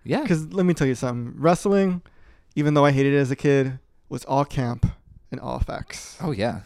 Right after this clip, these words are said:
Speaker 1: All
Speaker 2: So
Speaker 1: right,
Speaker 2: I'm
Speaker 1: we did
Speaker 2: excited
Speaker 1: it.
Speaker 2: for that to be translated into this movie.
Speaker 1: Yeah, and W W E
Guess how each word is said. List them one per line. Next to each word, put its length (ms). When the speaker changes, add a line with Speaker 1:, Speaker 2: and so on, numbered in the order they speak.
Speaker 1:
All 80
Speaker 2:
So 80
Speaker 1:
right, 60
Speaker 2:
I'm 60
Speaker 1:
we 60
did 80
Speaker 2:
excited 200
Speaker 1:
it. 60
Speaker 2:
for 120
that 140
to 60
be 120
translated 440
into 160
this 200
movie. 420
Speaker 1:
Yeah, 200
and 140
W 220
W 240
E 120